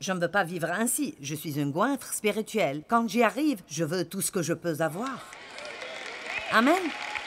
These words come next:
Et alors, j'ai juste ce plan. Mon Dieu, je veux faire un séminaire avec Jésus, Moïse et Élie. Je veux dire, vous savez, et je prie pour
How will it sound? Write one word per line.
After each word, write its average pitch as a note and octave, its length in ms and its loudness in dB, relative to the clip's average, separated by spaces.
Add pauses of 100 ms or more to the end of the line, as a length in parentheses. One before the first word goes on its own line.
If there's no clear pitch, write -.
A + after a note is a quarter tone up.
(680)
Et G3 80 4
alors, B3+ 480 8 (1000)
j'ai C#4 200 6
juste B3+ 460 4
ce E3+ 100 0
plan. G3 380 4 (260)
Mon A3 220 6
Dieu, F3+ 500 2
je F3 120 0
veux E3+ 200 2
faire F#3+ 320 2
un E3+ 80 2
séminaire D#3+ 560 2
avec E3+ 200 0
Jésus, F3 600 0 (220)
Moïse G#3+ 680 4 (540)
et F3 300 2
Élie. A3 280 6 (460)
Je C3+ 140 0
veux D3 140 2 (140)
dire, F#3+ 220 4 (1300)
vous A3 60 -2
savez, G#3+ 360 4 (960)
et B3 60 6
je G#3+ 120 4
prie E4 300 2
pour B3 140 0